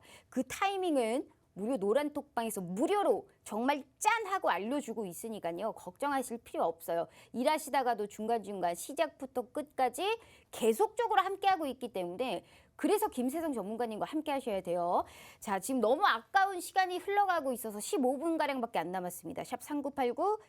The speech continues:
김세성이라고 세 글자 입력하셔서 문자 보내주시거나 휴대폰 카메라 켜시고 티비 화면에 가깝게 갖다 대시기만 하셔도 무료 노란톡방 들어오실 수 있으니까요. 빨리 들어오셔서 그래서 재진입 가능한 타점이 어딘지 한번 확인해 보도록 할게요.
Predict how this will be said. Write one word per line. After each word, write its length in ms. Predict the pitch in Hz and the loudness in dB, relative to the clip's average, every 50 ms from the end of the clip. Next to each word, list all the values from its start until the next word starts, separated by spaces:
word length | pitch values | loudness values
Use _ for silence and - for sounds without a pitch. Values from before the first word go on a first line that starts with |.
| _ _ | _ _
김세성이라고 1000 | - - 262 262 262 269 269 302 302 285 285 - 262 233 233 214 202 190 196 208 | -4 -2 0 2 2 0 0 0 0 0 0 0 -2 -2 0 0 0 0 -2 -4
세 200 | - 202 190 190 | -4 -4 -4 -2
글자 340 | 208 254 254 233 - 254 220 | -2 -4 -4 -2 0 0 0
입력하셔서 600 | 202 202 220 240 233 - 233 214 214 202 - 196 | 0 -2 -6 -6 -6 -6 -6 -8 -8 -8 -8 -8
문자 320 | 180 185 202 196 240 226 | -8 -6 -4 -2 -2 -2
보내주시거나 760 | 208 214 208 196 175 175 - - - 180 175 202 294 381 440 - - - - - - | -2 -4 -6 -8 -8 -10 -12 -10 -8 -4 0 0 2 2 0 -2 -6 -18 -20 -16 -10
휴대폰 400 | - 403 320 403 403 - 381 349 | -6 -4 -2 -2 -2 -2 -4 -2
카메라 280 | - 359 330 330 302 311 | 0 -2 -2 0 -2 -4
켜시고 560 | - 320 311 - 294 262 - 359 403 427 427 427 | -4 -6 -8 -8 -8 -4 -2 0 2 2 0 -2
티비 240 | - - 349 320 320 | -4 -8 -4 -2 0
화면에 280 | 302 277 277 269 262 | 0 0 0 -2 -2
가깝게 460 | 262 - - 320 - - 285 269 302 | -4 -6 -10 -8 -4 -4 -4 -2 0
갖다 220 | 247 220 - - 233 | -2 0 0 -2 -4
대시기만 560 | - 196 180 175 - 311 330 349 330 320 320 | -4 -4 -6 -6 -4 -4 -2 -2 0 0 0
하셔도 600 | 339 339 - 359 320 - 247 214 220 254 370 - - - - _ _ | 0 -2 -2 -2 -2 0 2 2 4 2 2 0 -4 -12 -20 _ _
무료 240 | - 185 226 233 214 | -6 -2 0 0 2
노란톡방 600 | 190 190 233 254 - - 233 - - 180 175 - | 2 2 0 0 0 -2 -6 -6 -6 -6 -6 -6
들어오실 520 | - 196 220 190 165 170 175 - 233 220 | -6 -4 -4 -4 -4 -4 -6 -6 -6 -8
수 120 | - - | -8 -8
있으니까요. 640 | 175 170 - - 175 220 214 - 185 180 214 269 320 - - - - - - | -10 -8 -6 -6 -6 -4 -2 -2 -2 0 0 0 -2 -2 -6 -16 -20 -18 -10
빨리 360 | - - 370 427 466 508 - | -4 -2 2 6 6 6 6
들어오셔서 760 | - 294 285 330 311 269 - 311 302 269 247 196 185 190 220 - | 4 2 0 2 2 2 2 0 0 0 2 2 2 0 0 -2
그래서 180 | 269 277 277 | -4 -4 -4
재진입 600 | 262 - - 196 196 185 - 294 311 285 330 254 - | -6 -6 -4 -4 -4 -4 -4 -4 -4 -4 -4 -4 -6
가능한 640 | - - 180 190 208 226 262 269 277 277 277 269 247 - - - _ _ - | -10 -10 -8 -6 -4 -2 -2 0 2 0 0 0 -2 -8 -14 -20 _ _ -16
타점이 580 | - - - - _ _ - 415 415 359 330 | -12 -8 -8 -10 _ _ 0 0 2 2 2
어딘지 540 | 240 - 190 196 - - 320 330 339 294 339 | 2 2 2 0 0 0 -2 -2 -2 0 0
한번 280 | 294 285 247 220 226 220 | 0 0 0 -2 -4 -4
확인해 380 | - - 403 - 381 339 311 233 | -6 -6 -6 -4 -2 -2 -2 -2
보도록 360 | 208 190 170 190 190 - - | -4 -6 -6 -6 -6 -6 -6
할게요. 420 | 302 294 - 233 185 170 165 160 | -8 -6 -2 0 0 2 0 0